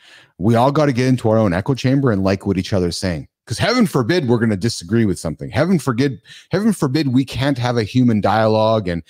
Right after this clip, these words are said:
recognize that you have your fears as a human being, I have my fears as a human being.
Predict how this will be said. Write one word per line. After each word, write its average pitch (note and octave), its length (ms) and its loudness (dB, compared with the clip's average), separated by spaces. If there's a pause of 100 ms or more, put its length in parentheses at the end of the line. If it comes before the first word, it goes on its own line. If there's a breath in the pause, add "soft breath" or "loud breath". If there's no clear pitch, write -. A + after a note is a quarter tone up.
(240 loud breath)
recognize A#2 640 0
that G2 80 -4
you A#2 180 2
have G#2+ 220 0
your A2+ 180 2
fears A2 380 0
as G2 80 -8
a G#2 40 -2
human G#2+ 300 0
being, G#2 160 0
I F#2 180 -2
have G2+ 160 -2
my G#2 220 0
fears A2+ 320 0
as F#2+ 120 -6
a G2 40 0
human A2 320 2
being. A2 260 0